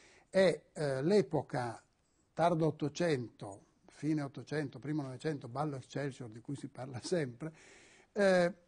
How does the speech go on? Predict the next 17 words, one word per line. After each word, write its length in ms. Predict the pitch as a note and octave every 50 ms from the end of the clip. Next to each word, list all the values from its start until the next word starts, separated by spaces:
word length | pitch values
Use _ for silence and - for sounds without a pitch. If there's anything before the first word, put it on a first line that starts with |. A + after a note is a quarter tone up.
| _ _
in 180 | - A#3+ B3+ -
cui 360 | - D4 D4+ C4+ G#3+ - - -
la 160 | - F#3+ G3+
società 680 | G3 - A3 G3+ - E3+ A3 - - - E3+ D3 B2+ -
europea 580 | - E3+ F#3 G#3+ - A#3+ G#3 - G3 F3+ D3+ C3+
sembra 480 | - - - G#3+ F#3+ D#3+ D3 C#3+ D#3 E3+
essere 340 | F3 D#3 - D3 C#3 C3+
convinta 760 | - G3+ A3 G#3+ F3 D3 D3+ C#3 C3+ C3 C3 - - E3+ E3+ F3 - - - - - _ _ _ _ -
di 260 | E3+ D#3+ A3+ G#3+ F#3+
aver 260 | E3+ E3+ G#3+ A3 G3+
raggiunto 520 | G3 F#3+ F3+ E3 A3 G#3+ F3+ D#3 - E3
un 180 | E3+ F#3 E3 -
punto 400 | - G#3 G#3+ G3+ E3+ - - E3
di 140 | D3 D#3 D3
sicurezza, 760 | D3+ - E3 D#3 - D#3+ D#3 D#3 D#3 D3 D3+ - - D#3+ C#3+
tranquillità, 920 | D#3 D#3 D#3 D3+ D3+ E3 E3 D#3 D#3 D3+ D3+ C#3+ - E3+ E3 D3 C#3 C3+
civiltà, 840 | - - F3 F3 D#3 D3+ C#3+ C#3 - _ - F#3+ D3+ B2 A#2+ D3+